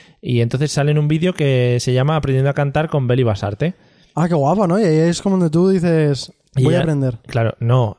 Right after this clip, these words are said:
Speaker 1: eh, ella aprende a cantar con Beli
Speaker 2: Ah.
Speaker 1: Basarte, a ti no te enseña nada.
Speaker 2: Ah, vale.
Speaker 1: ¿Vale? Bueno, ella se dedica a hacer sobre todo, eh,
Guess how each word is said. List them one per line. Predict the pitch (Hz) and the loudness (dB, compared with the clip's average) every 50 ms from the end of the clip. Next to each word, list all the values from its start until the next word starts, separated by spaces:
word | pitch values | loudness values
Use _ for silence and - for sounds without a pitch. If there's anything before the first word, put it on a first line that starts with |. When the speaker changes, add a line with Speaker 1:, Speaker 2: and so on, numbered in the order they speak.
| - - | -12 -10
Speaker 1:
eh, | 104 117 110 110 - | -8 -6 -6 -6 -4
ella | - 135 143 139 127 110 | -2 -2 0 0 0 0
aprende | 107 - 120 120 120 117 | -2 -2 -2 -2 -2 -2
a | |
cantar | - 117 117 110 117 117 - | -4 -4 -4 -4 -4 -4 -4
con | 117 113 | -2 -2
Beli | 113 117 | -2 0
Speaker 2:
Ah. | 117 | -2
Speaker 1:
Basarte, | 110 107 117 107 98 - | -2 -2 -4 -6 -4 -6
a | 104 | -6
ti | 101 117 | -6 -6
no | 117 117 | -4 -4
te | 120 | -4
enseña | 113 101 120 117 113 104 | -4 -4 -2 -4 -4 -2
nada. | 107 107 107 95 98 - - - | -4 -4 -6 -6 -8 -12 -10 -6
Speaker 2:
Ah, | 143 139 | -4 -2
vale. | 131 127 127 123 - - | -2 -2 -4 -6 -8 -8
Speaker 1:
¿Vale? | - 101 120 139 - - - - - - - - - _ | -8 -6 -6 -6 -8 -12 -20 -20 -20 -20 -20 -20 -10 _
Bueno, | - 156 156 151 135 - - - | 0 0 2 2 0 -2 -2 -2
ella | 151 160 175 | -2 0 0
se | 175 - 208 | 0 -2 -2
dedica | 208 214 202 202 | -2 -2 -2 -2
a | 185 | -2
hacer | - 196 190 | -2 -2 -4
sobre | - 190 175 | -2 -4 -2
todo, | 165 185 190 190 180 175 165 143 127 - - - _ _ - | -2 0 0 2 2 2 2 0 0 -2 -4 -10 _ _ -6
eh, | 147 135 127 127 127 123 120 | -2 0 0 2 2 2 0